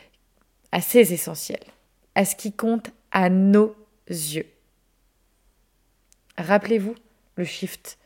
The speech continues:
que j'ai fait il y a un peu plus maintenant de onze ans sur le fait de, ok, quand mon cœur se serre,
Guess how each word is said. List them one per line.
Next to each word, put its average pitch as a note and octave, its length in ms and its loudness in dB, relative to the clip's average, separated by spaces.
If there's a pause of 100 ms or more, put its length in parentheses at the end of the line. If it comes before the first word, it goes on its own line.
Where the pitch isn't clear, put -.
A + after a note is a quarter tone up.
(320)
que G3 120 -2
j'ai F3 140 -2
fait - 300 -6 (1080)
il F#3 140 -2
y F#3+ 60 4
a F3+ 120 4
un E3+ 100 0
peu E3+ 160 -8
plus - 240 -8
maintenant F3+ 580 -2 (260)
de E3+ 320 -4 (520)
onze G3 280 4
ans F3 180 -6 (1200)
sur G#3 360 -2
le G3+ 140 4
fait G3+ 340 0
de, E3+ 460 -4
ok, F#3+ 280 -4 (1120)
quand G3 160 2
mon F#3 160 2
cœur G#3 420 6
se - 180 -8
serre, F3 520 -4